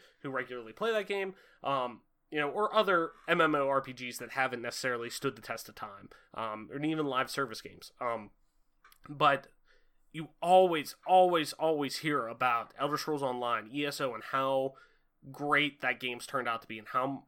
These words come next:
they've turned that game around, and they've given players a reason that they should invest their time in and live in this world, and, you know, clock days of time into it, and actually put forward, you know,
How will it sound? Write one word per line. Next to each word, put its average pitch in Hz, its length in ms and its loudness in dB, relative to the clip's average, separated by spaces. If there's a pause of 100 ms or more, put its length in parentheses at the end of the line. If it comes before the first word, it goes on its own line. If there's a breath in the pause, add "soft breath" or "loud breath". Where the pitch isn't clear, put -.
they've 120 180 -10
turned 143 300 -2
that 127 140 0
game 127 160 -6
around, 113 220 -2
and 110 80 -12
they've 117 160 -14
given 139 260 -6
players 127 260 -4
a 113 80 -10
reason 113 340 -10
that 107 120 -14
they 110 220 -12
should 135 420 -6 (160)
invest 123 400 -6
their 113 100 -10
time 110 280 -6
in 107 80 -14
and 107 160 -14
live 113 160 -12
in 107 80 -16
this - 160 -18
world, 104 240 -16
and, 104 200 -16 (320 loud breath)
you 127 120 -6
know, 110 180 -2 (440)
clock - 440 2 (720)
days 143 360 0
of 120 100 -10
time 135 320 0
into 120 320 -8
it, 98 140 -16
and 104 100 -10
actually 117 380 -4
put - 320 -8 (580 soft breath)
forward, 143 720 -2
you 117 100 -10
know, 107 180 -4